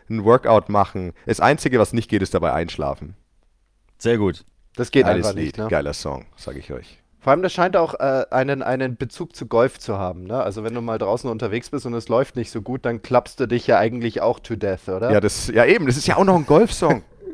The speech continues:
Speaker 3: <laughs> Also
Speaker 2: Einen besseren Song hatten wir noch nie.
Speaker 1: Nein.
Speaker 3: we-, wenn's, wenn's, wenn's, äh, quasi bis zur neun einfach nicht läuft, dann einfach das auflegen und dann ist man in der richtigen Stimmung für die restlichen neun Loch, ne?
Speaker 1: So ist es.
Speaker 3: Perfekt, sehr gut.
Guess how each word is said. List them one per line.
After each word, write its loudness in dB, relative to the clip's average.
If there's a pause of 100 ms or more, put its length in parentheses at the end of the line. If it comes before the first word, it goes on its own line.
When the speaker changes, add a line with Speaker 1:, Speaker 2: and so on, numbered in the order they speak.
(560)
Speaker 3:
<laughs> 2 (1200)
Also 6
Speaker 2:
Einen 4
besseren 2
Song 4
hatten 0
wir 2
noch 0
nie. 2
Speaker 1:
Nein. 0
Speaker 3:
we-, 6
wenn's, 2
wenn's, 2
wenn's, 2
äh, 0
quasi 2
bis -4
zur -2
neun 0
einfach 0
nicht -4
läuft, 2
dann 0
einfach 0
das -2
auflegen 0
und -4
dann -2
ist -8
man -6
in -6
der -2
richtigen -8
Stimmung -8
für -12
die -4
restlichen -4
neun -4
Loch, -2
ne? -2 (380)
Speaker 1:
So -2
ist 0
es. -4 (360)
Speaker 3:
Perfekt, -2
sehr 2
gut. -6